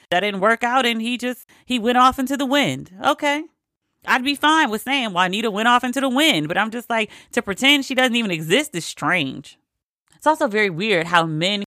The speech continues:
men are considered great by their work.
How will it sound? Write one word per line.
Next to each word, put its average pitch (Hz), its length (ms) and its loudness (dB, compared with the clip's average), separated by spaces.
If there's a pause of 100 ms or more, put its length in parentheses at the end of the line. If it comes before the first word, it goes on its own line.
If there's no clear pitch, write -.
men 208 240 0
are 196 80 -2
considered 170 520 -4
great 160 400 2 (640)
by 160 160 4
their 143 200 0
work. 135 500 0